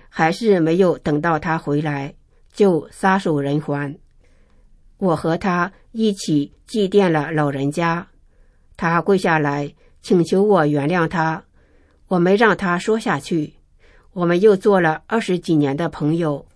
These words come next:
我没有理由不宽恕他。故事中的伤害者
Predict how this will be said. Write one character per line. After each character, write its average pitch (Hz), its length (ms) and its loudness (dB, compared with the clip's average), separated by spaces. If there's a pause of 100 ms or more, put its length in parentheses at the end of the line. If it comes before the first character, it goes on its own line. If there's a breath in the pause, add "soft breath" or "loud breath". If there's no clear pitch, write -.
(600)
我 175 200 0
没 165 180 4
有 220 120 6
理 156 280 -2
由 151 300 -2 (140)
不 185 220 2
宽 175 260 -4
恕 160 180 -4
他。 147 380 -8 (1400)
故 254 140 4
事 202 180 2
中 202 180 6
的 180 180 2
伤 196 220 0
害 180 220 0
者 151 340 -4